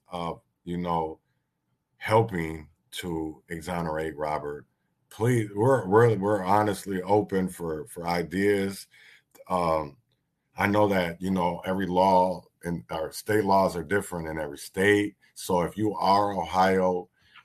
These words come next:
um, you know, resident and you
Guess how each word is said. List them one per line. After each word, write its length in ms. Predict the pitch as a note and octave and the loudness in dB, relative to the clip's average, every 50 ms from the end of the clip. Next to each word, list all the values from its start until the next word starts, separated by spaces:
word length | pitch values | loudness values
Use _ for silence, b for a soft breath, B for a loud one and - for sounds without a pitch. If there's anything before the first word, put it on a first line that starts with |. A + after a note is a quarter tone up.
| _ _ _ | _ _ _
um, 460 | - E2 E2 D#2+ D#2 D2 C#2+ C#2+ C2+ - _ _ _ _ - - | 0 2 2 2 2 0 -4 -8 -14 -20 _ _ _ _ -18 -12
you 60 | E2+ E2+ | -8 -4
know, 160 | E2 D#2+ D2+ | -4 -4 -2
resident 680 | D2+ F2 G2+ G#2+ G2+ F#2 G#2+ G2+ G#2+ G#2+ G#2+ G#2 - - | 0 2 2 2 2 0 -2 -2 0 0 -2 -4 -6 -8
and 180 | E2+ E2+ E2 E2+ | -6 -6 -4 -2
you 480 | E2+ E2 E2 E2 D#2+ D#2 D#2 D#2 D#2 | -2 -2 -2 -2 -4 -6 -10 -12 -14